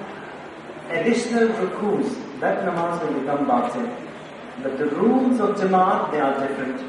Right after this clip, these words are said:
If someone in Jama'at stood and he found the Imam was still in ruku, he has to go down in ruku. Although his rak'ah is going to have two rukus, still his namaz, it's valid, it's sahih,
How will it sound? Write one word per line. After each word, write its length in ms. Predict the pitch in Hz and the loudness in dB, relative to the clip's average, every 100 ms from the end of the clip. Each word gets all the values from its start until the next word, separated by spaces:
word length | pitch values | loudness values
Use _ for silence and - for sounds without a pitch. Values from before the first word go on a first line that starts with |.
| - | -8
If 100 | - | -8
someone 600 | - 220 226 - - - 135 | -6 0 2 2 0 -2 -4
in 120 | 135 | -4
Jama'at 520 | 143 151 151 147 - - - - | 0 2 2 0 -2 -6 -10 -2
stood 260 | 214 214 - - - - 143 | 2 2 0 -6 -8 -8 -6
and 120 | 147 | -2
he 80 | 151 - | -2 2
found 380 | 127 127 - | 4 4 2
the 100 | 147 | -2
Imam 420 | 147 - - 277 277 | -2 0 0 0 0
was 160 | - - - | -2 -4 -2
still 200 | 226 247 | 2 4
in 180 | 240 214 | 4 2
ruku, 400 | 208 220 233 - | 0 2 2 2
he 80 | 151 | -2
has 220 | 160 160 | -4 -4
to 80 | 185 | -4
go 220 | 151 151 | 0 2
down 280 | 151 151 151 | 2 0 -2
in 60 | 147 | -4
ruku. 200 | 139 151 151 | -4 -4 -2
Although 320 | - 220 226 | -2 0 0
his 180 | - 190 | 0 0
rak'ah 400 | 196 185 170 - | 0 0 -4 -4
is 60 | |
going 160 | 156 165 | -6 -4
to 80 | 165 | -2
have 220 | 156 156 - - - - - - - | 0 0 0 -6 -10 -12 -14 -14 -8
two 160 | - 262 | 2 4
rukus, 640 | 269 240 - 233 220 220 - - - - - - | 4 2 4 6 8 6 4 -4 -8 -10 -12 2
still 260 | 269 269 208 | 4 4 2
his 140 | 175 143 | 0 -2
namaz, 600 | 147 143 135 - 151 151 | 0 2 4 2 0 -2
it's 400 | 160 156 - - - - 120 | -4 -4 -8 -12 -14 -14 0
valid, 480 | 135 135 127 123 127 - - - - | 4 6 4 2 -2 -8 -12 -12 -6
it's 320 | 151 - - | -4 -4 -4
sahih, 360 | 147 180 185 | -6 -4 -4